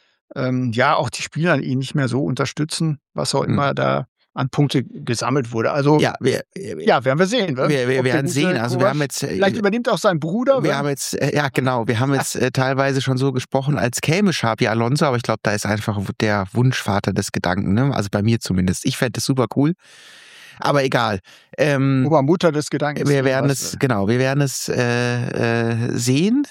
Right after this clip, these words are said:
Speaker 2: Äh, je-, jetzt noch zum Abschluss, wie immer,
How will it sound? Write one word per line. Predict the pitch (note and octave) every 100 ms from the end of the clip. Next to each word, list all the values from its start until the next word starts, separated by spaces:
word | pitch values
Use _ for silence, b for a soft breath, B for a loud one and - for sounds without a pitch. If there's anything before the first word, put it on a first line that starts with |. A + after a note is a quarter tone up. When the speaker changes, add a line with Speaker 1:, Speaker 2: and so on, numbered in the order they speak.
| -
Speaker 2:
Äh, | C3+ C3+ C3 B2+ b b b b
je-, | - - A#2+ F3+
jetzt | F#3+ D#3 F#3+ -
noch | F#3
zum | - D3+
Abschluss, | D#3+ - - F3+ -
wie | D3
immer, | E3 F3+ F#3+